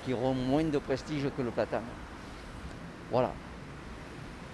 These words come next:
C'est ça qu'il faut remarquer dans une ville, ce qui se fait, et pourquoi ça se fait, et cetera, et cetera, et cetera. Après, vous avez les arguments, toujours pareil,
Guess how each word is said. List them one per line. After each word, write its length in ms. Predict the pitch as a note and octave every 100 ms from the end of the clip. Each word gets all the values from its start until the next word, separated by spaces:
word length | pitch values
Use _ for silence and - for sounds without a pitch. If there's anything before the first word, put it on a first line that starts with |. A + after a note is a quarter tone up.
| - - - - - -
C'est 160 | - F3+
ça 180 | G#3+ A#3+
qu'il 180 | - D3+
faut 140 | E3
remarquer 460 | D3+ D3 C3+ E3 C#3+
dans 80 |
une 40 | C3+
ville, 460 | A#2+ C#3+ C3 C#3+
ce 120 | C#3 D#3
qui 140 | -
se 140 | -
fait, 480 | D#3 - G#3 A3+ A3
et 60 | E3 F#3+
pourquoi 280 | - F#3
ça 140 | F3 E3
se 140 | -
fait, 500 | D#3 F3+ F#3 F#3+ F#3
et 60 | C#3
cetera, 320 | - B2 B2
et 320 | B2 C3 -
cetera, 280 | B2+ A#2+ A2+
et 40 | G#2
cetera. 1000 | - - - - - - - - -
Après, 200 | C3+ F#3+
vous 120 | F#3 F3
avez 180 | E3
les 140 | E3 D#3
arguments, 380 | C#3+ D3+ F3 F#3 C3+
toujours 160 | B2 A#2+
pareil, 320 | C#3+ D#3